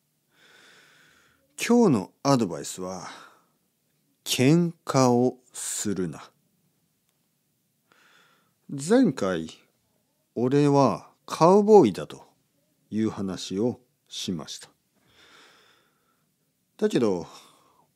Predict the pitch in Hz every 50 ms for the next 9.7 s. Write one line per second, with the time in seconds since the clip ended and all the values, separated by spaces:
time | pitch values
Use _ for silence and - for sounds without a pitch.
0 | _ _ _ - 139 156 180 190 196 185 180 170 160 147 - - _ _ _ _
1 | _ _ _ _ _ _ _ _ - - - 165 185 202 - 202 180 165 147 -
2 | - - - 101 101 117 135 113 - - - - - - 139 156 175 170 _ _
3 | _ _ _ _ _ _ _ _ _ _ _ _ _ _ _ _ _ _ _ _
4 | _ - - _ _ _ _ _ _ _ _ _ _ _ _ _ _ _ _ -
5 | - 196 254 262 247 240 - 226 226 220 208 - - - 190 185 - _ - 98
6 | 92 92 92 90 90 87 87 - _ _ _ _ _ _ _ _ _ _ _ _
7 | _ _ _ _ _ _ _ _ _ _ _ - 156 170 - - - - 415 392
8 | - - 202 180 160 - - 170 185 196 202 - 175 160 135 - - - - 214
9 | 214 - 143 117 107 143 202 - 147 - - _ - -